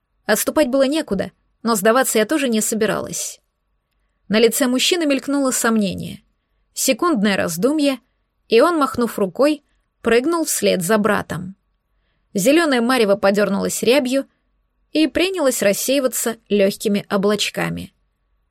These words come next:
А я тем временем размышляла, как лучше поступить. Отсидеться здесь под кустами, пока все не разойдутся, или... Принять решение я так и не успела.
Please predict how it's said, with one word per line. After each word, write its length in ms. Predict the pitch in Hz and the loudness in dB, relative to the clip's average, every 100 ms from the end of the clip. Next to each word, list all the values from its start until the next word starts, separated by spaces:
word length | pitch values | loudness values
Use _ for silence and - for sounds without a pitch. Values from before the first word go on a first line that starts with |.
| _ | _
А 120 | - 214 | 0 2
я 140 | 349 | 2
тем 180 | 359 277 | 2 2
временем 340 | 277 311 294 | 2 2 0
размышляла, 640 | 269 226 254 - 180 - - _ | 0 0 -2 -2 -2 -4 -10 _
как 300 | - 240 285 | -2 -2 0
лучше 340 | 226 208 - 202 | -2 0 -2 -2
поступить. 720 | 208 - 208 202 175 - - _ _ _ _ _ | -2 -4 -6 -6 -8 -10 -18 _ _ _ _ _
Отсидеться 580 | 208 - 254 349 - 226 | -2 0 2 2 2 -2
здесь 340 | 175 247 285 | 0 0 0
под 200 | - 208 | -2 -2
кустами, 580 | - - - 92 92 262 | -4 -6 -4 -4 -2 -4
пока 340 | - 196 - | -4 -2 0
все 200 | 285 - | -2 -2
не 120 | 214 | 0
разойдутся, 680 | 196 175 190 180 262 - - | 0 0 -2 0 -4 -2 -2
или... 640 | 226 - 254 254 254 240 226 _ _ _ _ _ _ _ _ _ | -4 -2 -2 2 2 2 -2 _ _ _ _ _ _ _ _ _
Принять 460 | - 220 226 269 254 | 2 2 4 0 0
решение 640 | 202 190 - 269 330 320 294 _ _ _ | 0 0 0 0 0 -6 -8 _ _ _
я 300 | - 190 233 | -6 0 0
так 300 | 302 220 240 | 0 -4 -4
и 60 | 226 | -2
не 100 | 185 | -2
успела. 600 | 180 - - 180 85 - | -4 -6 -6 -6 -6 -10